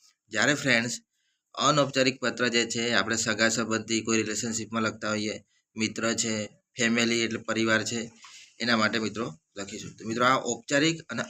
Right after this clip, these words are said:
અનૌપચારિક વચ્ચેનો આપણે તફાવત સમજ્યા. હવે ફ્રેન્ડ્સ, આપણે ઔપચારિક પત્ર વિશે ચર્ચા કરીશું. મિત્રો, તમે અહીંયા જોઈ શકો છો,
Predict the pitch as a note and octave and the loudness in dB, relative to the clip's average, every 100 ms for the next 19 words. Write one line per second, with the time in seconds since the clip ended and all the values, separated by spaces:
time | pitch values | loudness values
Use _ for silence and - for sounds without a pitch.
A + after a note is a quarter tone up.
0 | - B2 D3+ D3+ - C3+ B2+ A#2+ A2+ A#2 | -6 0 2 2 2 2 2 2 -2 -4
1 | D3+ C#3+ C3 B2+ A2+ A#2+ A#2 A2+ A#2+ G#2 | -4 -6 -6 -4 0 2 4 2 0 -2
2 | G2 D#2 - _ _ _ _ G2+ A#2 D3+ | -6 -8 -12 _ _ _ _ 2 4 4
3 | C#3 C3+ C3 B2+ A#2 B2 C#3+ - A#2 A#2 | 4 2 4 2 2 0 -2 -8 -8 0
4 | C3 B2+ A#2 G#2 A2+ A2 A2+ G#2+ G2 G2 | 2 2 -2 -4 -2 -2 -2 -4 -4 -6
5 | G2 G2+ C#3 D#3+ _ _ - _ _ - | -4 -6 -6 -10 _ _ -20 _ _ -20
6 | _ _ _ _ _ A#2+ B2 C#3 C#3+ C#3+ | _ _ _ _ _ -2 0 4 4 4
7 | A#2+ C3+ C#3 B2 A#2 A#2+ C3+ | 4 2 2 0 0 0 -4